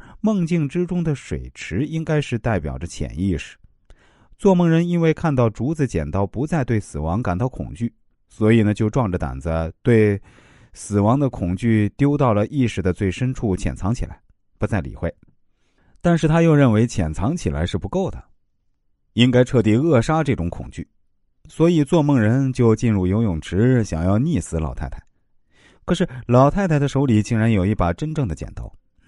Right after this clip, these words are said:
也就是说，做梦人依然认为有死亡的威胁存在。做梦人之所以会做这个梦，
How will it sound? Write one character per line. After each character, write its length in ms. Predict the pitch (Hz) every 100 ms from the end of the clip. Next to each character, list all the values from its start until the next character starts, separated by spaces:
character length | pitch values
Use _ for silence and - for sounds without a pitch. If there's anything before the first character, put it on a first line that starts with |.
| _ _
也 180 | 98 113
就 120 | 123
是 140 | 110
说， 120 | 117 - - -
做 220 | 214 196
梦 180 | 170 156
人 200 | 135 151
依 60 |
然 220 | 170 143 143
认 140 | 120
为 140 | 104
有 120 | 110 127
死 220 | - 76
亡 180 | 76 92
的 120 | 87
威 120 | 95
胁 200 | 98 80
存 180 | 80 69
在。 140 | 69 - _ _ _ _ - _ _
做 180 | - 175
梦 140 | 160
人 100 | 160
之 200 | 165 185
所 180 | - 151
以 100 | 87
会 200 | - 82
做 180 | 82 76
这 100 | 73
个 80 |
梦， 320 | 69 78 71